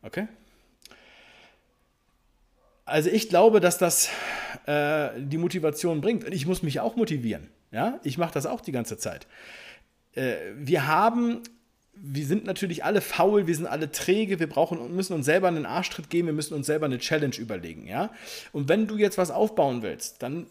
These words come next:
stehst du halt früher auf und fängst da an, was zu machen, oder du bleibst länger wach und sta-, machst da noch was. Ja, und so ist es mit allem, so ist es übrigens auch mit der Fitness,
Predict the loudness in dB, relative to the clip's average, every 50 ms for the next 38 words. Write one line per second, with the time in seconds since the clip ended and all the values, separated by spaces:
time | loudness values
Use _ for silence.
0 | _ -8 -6 -4 0 0 0 0 0 -2 -2 0 0 -2 -4 -4 -2 0 2 2
1 | 2 2 0 -2 -4 -4 -6 -8 -4 -4 -4 -4 -2 0 0 0 2 0 -2 -4
2 | -4 -4 -4 -6 -6 -4 -4 -4 -4 -4 -6 -2 -2 -2 0 -2 -2 0 0 0
3 | -2 -2 -6 -4 -4 -2 -2 -2 -4 -4 -6 -6 -6 -6 -8 -8 -8 -8 -8 -8
4 | -10 -10 -10 -10 -8 -8 -8 -6 -4 -4 -2 0 0 0 -2 -2 -6 -8 -8 -10
5 | -14 -16 -18 -20 -20 -20 -20 -20 -20 -18 -10 -4 -2 0 0 0 -2 -4 -2 -2
6 | -2 -2 -4 -4 -4 -4 -4 -4 -2 0 0 2 2 0 -2 -2 -4 -4 -6 -8
7 | -6 -6 -6 -4 -2 -2 -2 0 2 2 2 2 0 -4 -12 -6 -4 -4 -4 -4
8 | -6 -8 -8 -10 -16